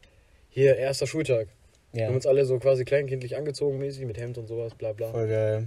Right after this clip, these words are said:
Speaker 1: Und dann haben wir hier auf dem, äh, Hof, äh, hier vorne gleich direkt sogar, ähm, <laughs> Bilder gemacht.
Speaker 2: Bilder?
Speaker 1: Mhm.
Speaker 2: Geil.
Speaker 1: Ja, halt, ne?
Speaker 2: Ja, ja, ich weiß.
Speaker 1: Weil wir mu-,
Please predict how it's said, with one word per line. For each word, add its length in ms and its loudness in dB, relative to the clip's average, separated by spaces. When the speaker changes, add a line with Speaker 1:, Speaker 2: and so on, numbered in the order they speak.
Speaker 1:
Und 80 -14
dann 60 -4
haben 100 -2
wir 80 0
hier 160 6
auf 80 -4
dem, 160 -4
äh, 120 0
Hof, 320 0
äh, 200 2
hier 100 -8
vorne 280 -2
gleich 160 -2
direkt 260 -8
sogar, 420 -6
ähm, 960 -8
<laughs> 160 -18
Bilder 240 4
gemacht. 320 -12
Speaker 2:
Bilder? 440 6
Speaker 1:
Mhm. 300 -6
Speaker 2:
Geil. 180 -2
Speaker 1:
Ja, 100 2
halt, 300 -2
ne? 160 -2
Speaker 2:
Ja, 100 6
ja, 160 10
ich 100 2
weiß. 340 2
Speaker 1:
Weil 280 -2
wir 80 -6
mu-, 180 -8